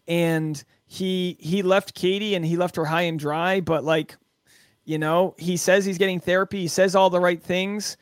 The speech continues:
And, you know, if you, you don't know if you're ready for it until you put yourself in that position. And clearly he wasn't ready with Katie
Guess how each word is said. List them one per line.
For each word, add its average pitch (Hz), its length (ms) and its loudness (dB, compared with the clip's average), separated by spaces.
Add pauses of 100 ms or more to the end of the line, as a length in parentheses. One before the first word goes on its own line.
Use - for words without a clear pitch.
(280)
And, 165 480 -2 (100)
you 160 180 -2
know, 170 320 2
if 151 380 -6
you, 185 300 -2
you 196 180 2
don't 247 220 4
know 254 320 6 (220)
if 196 180 -2
you're 208 120 6
ready 196 280 2
for 180 240 4
it 165 60 4
until 160 220 0
you 170 80 -4
put 160 180 -4
yourself 160 280 -2
in 160 80 -2
that 151 140 -6
position. 139 520 -4
And 131 160 -12
clearly 170 540 -2
he 151 160 -4
wasn't 175 320 2
ready 151 300 0
with 143 320 -4
Katie 127 440 -6